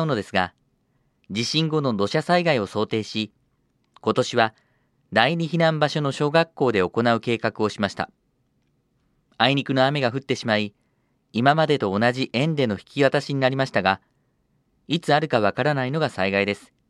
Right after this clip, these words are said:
いろいろな状況を考えて訓練を行い、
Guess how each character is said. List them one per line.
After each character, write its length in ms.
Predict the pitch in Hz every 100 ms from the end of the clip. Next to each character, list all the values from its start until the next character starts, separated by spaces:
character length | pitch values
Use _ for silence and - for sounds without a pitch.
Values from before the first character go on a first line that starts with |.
| _ _ _ _ _ _ _ _ -
い 100 | 117
ろ 120 | 139
い 40 |
ろ 100 | 139
な 120 | 135
状 140 | 127 135
況 220 | 135 135
を 80 | 127
考 280 | 135 127 139
え 100 | 131
て 140 | 107
訓 260 | 101 139 143
練 220 | 117 101
を 100 | 92
行 140 | - 101
い、 120 | 104